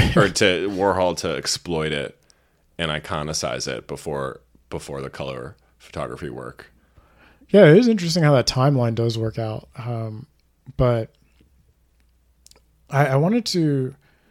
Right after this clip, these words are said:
Speaker 2: talk a little bit more about what you were saying, which is you're kind of avoiding those photos. And, um, you know, it's very tempting to wanna take a road trip and just take photographs of places you've never been.
Speaker 1: I mean, it's so much fun to just be able to shoot all the time.
Speaker 2: Yeah.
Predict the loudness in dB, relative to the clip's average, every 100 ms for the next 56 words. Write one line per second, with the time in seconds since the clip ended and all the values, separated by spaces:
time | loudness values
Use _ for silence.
0 | _ _ -6 -2 2 4 6 4 2 2
1 | 2 4 4 2 0 0 2 2 0 -2
2 | -2 -4 -6 -6 -6 -6 -6 -4 -4 -4
3 | -2 0 0 0 -2 -8 _ _ _ _
4 | 0 4 4 4 4 6 4 2 0 -2
5 | -4 -12 _ _ _ _ _ -4 -2 -2
6 | -4 -10 _ _ _ _ _ _ _ _
7 | _ 6 8 8 10 12 12 10 4 4
8 | 4 2 0 0 2 2 0 -2 0 0
9 | 0 0 0 0 -6 _ _ _ _ _
10 | -4 -2 4 8 8 8 2 -2 -4 -6
11 | -8 -6 -8 -6 -6 -4 -8 -12 _ _
12 | -6 -4 -4 -2 -2 0 0 0 -4 -8
13 | -6 -4 -4 -4 -4 -4 -6 -8 -4 -2
14 | 0 2 2 2 2 0 0 -2 -2 -2
15 | 0 -2 -4 -6 -8 -10 -12 -18 -10 6
16 | 8 8